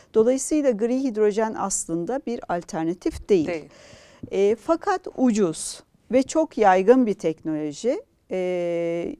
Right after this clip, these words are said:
Speaker 1: şu anda dünyada üretilen tüm hidrojenin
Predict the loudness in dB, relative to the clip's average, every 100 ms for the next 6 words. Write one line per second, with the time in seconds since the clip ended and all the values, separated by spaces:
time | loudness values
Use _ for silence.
0 | _ -12 -2 2 2 0 -4 -4 -6 -4
1 | -4 -2 -2 -2 -6 -8 -10 -10 -10 _
2 | -6 -2 -2 -4 -6 -4 -4 -4 -4 -2
3 | -2 -4